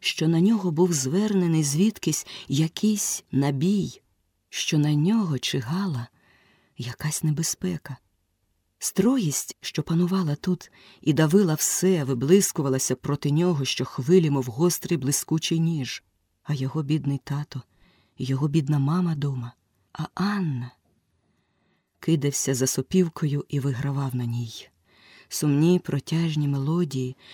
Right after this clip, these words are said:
що видобував їх із дрібонького інструмента, приволікали знайомі образи перед його смутну душу. Йому здавалося, що находиться знов на своїх полях.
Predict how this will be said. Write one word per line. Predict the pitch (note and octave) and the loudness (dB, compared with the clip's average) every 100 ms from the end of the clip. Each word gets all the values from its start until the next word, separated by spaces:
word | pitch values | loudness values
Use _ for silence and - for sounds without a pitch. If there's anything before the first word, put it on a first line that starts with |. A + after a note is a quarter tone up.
| - - | -20 -10
що | - C#3+ | -4 0
видобував | C#3 C#3+ C3+ D3 D#3 D#3+ | 2 2 0 0 0 -2
їх | C3+ B2+ C3+ - - | -4 -4 -6 -8 -6
із | D3+ C3+ | -4 -4
дрібонького | B2+ D3 E3 D3 C#3+ C#3+ C3+ | -2 0 2 0 0 -2 -4
інструмента, | - C#3+ - C#3+ C3+ D#3+ D#3+ - B2 _ | -2 -4 -2 -4 -2 -2 -2 -4 -10 _
приволікали | - D#3+ F3 F3+ - A3+ G3 | 0 2 4 2 0 -2 0
знайомі | E3+ E3+ E3+ F3 F3 | 0 0 2 0 -2
образи | - F#3+ D#3+ D3+ C3 C#3+ - - _ | 0 0 2 0 -2 -6 -10 -20 _
перед | D#3+ D#3 C#3+ | -2 0 0
його | D3 F3 | -2 -2
смутну | E3+ D#3+ C#3+ E3+ F3 | -2 -4 -2 -2 -2
душу. | C#3+ E3+ - E3 - _ _ _ - | -4 -6 -8 -12 -18 _ _ _ -2
Йому | D#3 F3+ | 4 6
здавалося, | E3+ D#3 F#3 G3 F3 - D#3 - _ _ | 6 2 0 0 -2 -2 -4 -8 _ _
що | - F3+ | -2 2
находиться | E3+ - A3 F3+ - E3+ | 2 2 0 0 0 -2
знов | C#3+ E3+ G#3 F#3+ | 2 4 4 2
на | D#3 | 0
своїх | - D3+ D#3+ F#3+ | -2 -4 -2 -4
полях. | - D#3 C#3+ G3 - - | -6 -6 -6 -8 -12 -20